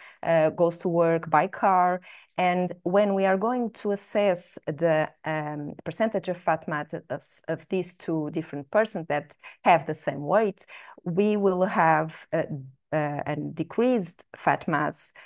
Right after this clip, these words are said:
for the athlete comparing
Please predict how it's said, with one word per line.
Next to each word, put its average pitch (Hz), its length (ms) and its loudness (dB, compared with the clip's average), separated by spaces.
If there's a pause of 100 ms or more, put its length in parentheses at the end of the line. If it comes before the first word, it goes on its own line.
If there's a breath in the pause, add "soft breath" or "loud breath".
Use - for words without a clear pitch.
(260 loud breath)
for 165 520 6
the 151 580 2
athlete 156 640 2 (320 soft breath)
comparing 170 600 2